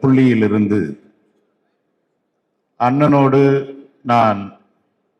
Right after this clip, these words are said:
இன்று வரை இணைந்து பயணித்துக் கொண்டிருக்கின்றேன்.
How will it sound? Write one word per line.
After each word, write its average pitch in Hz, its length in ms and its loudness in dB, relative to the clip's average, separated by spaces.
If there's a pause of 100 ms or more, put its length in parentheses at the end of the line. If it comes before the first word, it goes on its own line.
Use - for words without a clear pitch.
(180)
இன்று 123 380 -2
வரை 123 380 0 (600)
இணைந்து 143 580 -2
பயணித்துக் 120 520 -4
கொண்டிருக்கின்றேன். 92 680 -10